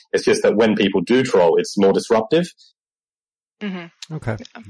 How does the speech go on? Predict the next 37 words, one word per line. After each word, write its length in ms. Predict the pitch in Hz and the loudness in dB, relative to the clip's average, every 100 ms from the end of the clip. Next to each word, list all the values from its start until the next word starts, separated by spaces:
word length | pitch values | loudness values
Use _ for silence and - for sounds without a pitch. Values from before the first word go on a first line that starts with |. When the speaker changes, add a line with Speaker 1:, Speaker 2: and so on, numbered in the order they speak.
| 92 _ | -20 _
Speaker 3:
Fair 200 | 113 110 | -4 -2
enough. 300 | 104 95 - - - - - | -2 -4 -6 -20 -20 -20 -4
All 100 | 175 | 2
right. 220 | 165 180 | 4 4
Well, 260 | 170 160 - - | 2 -2 -4 -2
good 140 | 180 | -2
to 120 | - 151 | 0 -2
know 100 | 143 | 0
a 60 | |
bit 160 | 127 117 | 0 -2
more 240 | 117 117 | -2 -2
about, 440 | 110 107 104 - 110 | -2 -4 -6 -6 -4
uh, 240 | 104 98 | -2 -2
what 200 | 101 104 | -4 -4
goes 300 | - 98 90 | -2 -2 0
on, 340 | 98 98 98 113 | -2 -2 -4 -8
on 400 | - 92 92 92 - | -10 -6 -6 -8 -10
the, 320 | 90 90 90 | -8 -6 -6
uh, 180 | 87 90 | -6 -8
R 180 | 92 92 | -6 -4
P 240 | - 90 | -2 -4
P 180 | 87 90 | -4 -4
V 120 | 87 | -4
P 160 | 87 92 | -4 -6
servers. 380 | - 104 123 - | -4 -4 -4 -4
Thanks 220 | 143 - | -4 -2
so 80 | 139 | -4
much 180 | 113 | -4
for 120 | - 98 | -4 -6
addressing 460 | 85 92 - 90 | -2 -4 -4 -4
this 160 | 85 - | -4 -6
issue, 240 | 85 - | -8 -6
you 200 | 85 85 | -6 -6
two. 260 | - 90 101 | -6 -4 -4
As 160 | 117 | -2
I 20 | 131 | 0
said, 220 | 127 | 0